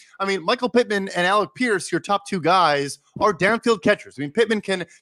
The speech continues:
kinda get open on slants and stuff like that, but that's how they win, especially Alec Pierce. I, you know, when I watch his tape at, at Cincinnati,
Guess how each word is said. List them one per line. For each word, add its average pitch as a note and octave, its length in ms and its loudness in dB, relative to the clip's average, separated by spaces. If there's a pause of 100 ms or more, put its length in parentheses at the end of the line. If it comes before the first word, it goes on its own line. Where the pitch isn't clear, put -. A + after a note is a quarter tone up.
kinda F#3 140 -2
get F3 140 2
open F#3 200 2
on E3+ 120 0
slants E3+ 500 -4
and D#3+ 60 -12
stuff E3+ 180 -2
like D3 140 -2
that, D3+ 260 2
but E3+ 220 4 (280)
that's G3+ 280 0
how G3+ 100 2
they F3+ 160 2
win, C3 460 0 (240)
especially G3 240 4
Alec E3+ 260 2
Pierce. E3 360 -2
I, D3+ 140 -4
you D#3 80 -6
know, C3+ 100 -4
when D3+ 120 2
I F#3 60 4
watch F#3+ 200 4
his D3+ 80 -20
tape F3+ 180 -4
at, C#3 140 -8
at D#3 120 -4
Cincinnati, D#3+ 720 -2